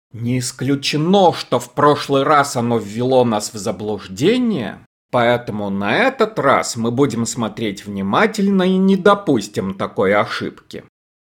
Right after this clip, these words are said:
Сарсем отображение".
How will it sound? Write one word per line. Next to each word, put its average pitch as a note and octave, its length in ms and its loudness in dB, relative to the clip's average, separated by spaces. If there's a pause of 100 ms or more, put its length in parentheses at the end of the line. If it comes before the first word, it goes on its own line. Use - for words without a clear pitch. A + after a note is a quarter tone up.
(100)
Сарсем G#3 1000 2
отображение". A#2 1200 0